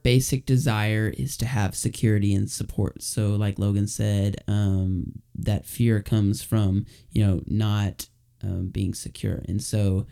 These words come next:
they really just have this desire, um, you know, to, to be,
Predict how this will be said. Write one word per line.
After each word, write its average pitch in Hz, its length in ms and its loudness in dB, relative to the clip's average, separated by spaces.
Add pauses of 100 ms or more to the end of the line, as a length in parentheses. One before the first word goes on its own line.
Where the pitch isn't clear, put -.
(220)
they 120 140 4
really 120 240 6
just 110 180 0
have 107 160 0
this 110 180 -4
desire, 101 840 2 (200)
um, 98 580 0 (1120)
you 107 100 -2
know, 98 420 2 (520)
to, 101 880 4 (1160)
to - 180 0
be, 120 720 4